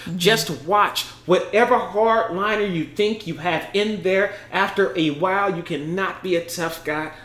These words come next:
Speaker 2: your whole fucking life. Well, ex-, unless you just grew up being a tough guy your whole life, like, uh, Red Fox over here. She's totally the tough guy, like,
Speaker 1: <laughs>
Speaker 2: super tough. You can hear it in her voice. It's quite scary.
Speaker 1: Mm.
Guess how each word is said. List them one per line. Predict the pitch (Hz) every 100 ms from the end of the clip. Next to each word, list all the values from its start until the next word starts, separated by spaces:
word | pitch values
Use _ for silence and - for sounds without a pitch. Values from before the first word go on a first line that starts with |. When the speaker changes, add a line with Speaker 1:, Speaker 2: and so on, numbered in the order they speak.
| -
Speaker 2:
your | 147
whole | 147 147 160 160 156
fucking | - - 147 139 147 147
life. | 143 139 117 - - - - - - - - - - - - -
Well, | 202 180 165
ex-, | - - - - -
unless | 170 165
you | 160
just | 143 113
grew | 139 135
up | 127
being | 113
a |
tough | 117 117 -
guy | 117
your | 113 120
whole | 113
life, | 117 113 147 123
like, | 107 -
uh, | 98 71 - -
Red | 143 131
Fox | - 131 131 117
over | 104
here. | 107 110
She's | 123 120 -
totally | 202 - - 180 165 151
the | 135
tough | 156 147 -
guy, | 123 -
like, | 120 202 -
Speaker 1:
<laughs> | 226 -
Speaker 2:
super | 226 - 147
tough. | 147 120
You |
can | - 143
hear | 160 151
it |
in | 139
her |
voice. | 127 151 139 -
It's | 127
quite | - 190 -
scary. | - 151 147 120 113 - - - - - - - - - - - - - -
Speaker 1:
Mm. | 185 185 180 175